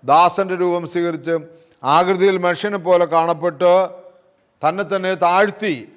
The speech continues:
അത് എല്ലാ മുഴങ്കാലും മടങ്ങുന്നതിന് വേണ്ടിയാണെന്ന് പൗലോസ് ശ്ലീഹായും പറയുന്നുണ്ട്. അതുകൊണ്ട് പ്രിയമുള്ളവരെ, നൃത്തം ചെയ്തും തുള്ളിച്ചാടിയും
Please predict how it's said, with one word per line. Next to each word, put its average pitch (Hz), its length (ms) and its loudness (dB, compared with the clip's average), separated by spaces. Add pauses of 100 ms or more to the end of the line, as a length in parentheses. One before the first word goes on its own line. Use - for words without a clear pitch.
(120)
അത് 139 180 -6
എല്ലാ 170 260 2
മുഴങ്കാലും 170 600 0
മടങ്ങുന്നതിന് 180 640 -2
വേണ്ടിയാണെന്ന് 160 580 -2 (460)
പൗലോസ് 156 320 -2
ശ്ലീഹായും 151 440 0
പറയുന്നുണ്ട്. 135 520 -6 (100)
അതുകൊണ്ട് 151 340 -6
പ്രിയമുള്ളവരെ, 170 580 0 (800)
നൃത്തം 202 400 2
ചെയ്തും 226 300 4 (600)
തുള്ളിച്ചാടിയും 208 760 2